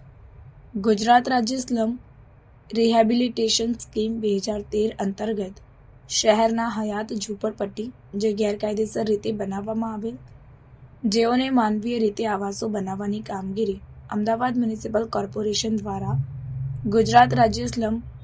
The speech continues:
રિહેબિલિટેશન સ્કીમ બે હજાર તેર અંતર્ગત શહેરના હયાત ઝૂંપડપટ્ટી જે ગેરકાયદેસર રીતે બનાવવામાં આવી છે, તેમજ વર્ષોથી સરકારી જમીન પર છે,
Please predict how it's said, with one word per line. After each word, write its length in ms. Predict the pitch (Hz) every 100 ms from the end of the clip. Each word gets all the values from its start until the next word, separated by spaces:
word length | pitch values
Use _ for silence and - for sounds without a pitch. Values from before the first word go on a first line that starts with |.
| - - -
રિહેબિલિટેશન 1000 | 226 226 226 214 240 226 226 226 - 247
સ્કીમ 400 | - - 220 220
બે 120 | 214 208
હજાર 200 | 202 208 202
તેર 160 | 208 220 -
અંતર્ગત 520 | 202 202 208 220 233
શહેરના 580 | 226 - 202 208 214 208 - - - - - - -
હયાત 400 | 233 233 233 247
ઝૂંપડપટ્ટી 720 | 226 220 226 - 202 - 202
જે 120 | 220
ગેરકાયદેસર 760 | 202 220 226 233 226 233 - 247
રીતે 240 | 233 254
બનાવવામાં 560 | 226 226 233 233 226 233
આવી 200 | 226 233
છે, 200 | - 254 - - - - - - - - -
તેમજ 460 | 233 233 185 202 - - - - - - - - 214
વર્ષોથી 560 | 214 208 247 240 247
સરકારી 540 | 240 226 214 220 226 247
જમીન 320 | 226 226 233
પર 180 | 220 226
છે, 240 | 226 233